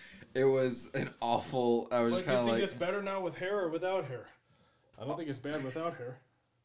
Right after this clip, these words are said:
Speaker 2: <laughs> I think you're better without. Why?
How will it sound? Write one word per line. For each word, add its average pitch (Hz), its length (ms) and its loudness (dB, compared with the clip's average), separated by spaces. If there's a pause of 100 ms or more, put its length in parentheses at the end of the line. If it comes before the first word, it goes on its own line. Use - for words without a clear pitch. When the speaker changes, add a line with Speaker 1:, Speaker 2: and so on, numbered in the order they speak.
(280)
Speaker 2:
<laughs> - 80 -10 (2250)
I 175 100 -4
think 214 200 -4
you're 220 100 -4
better 220 220 2
without. 220 460 0 (840)
Why? 208 320 -2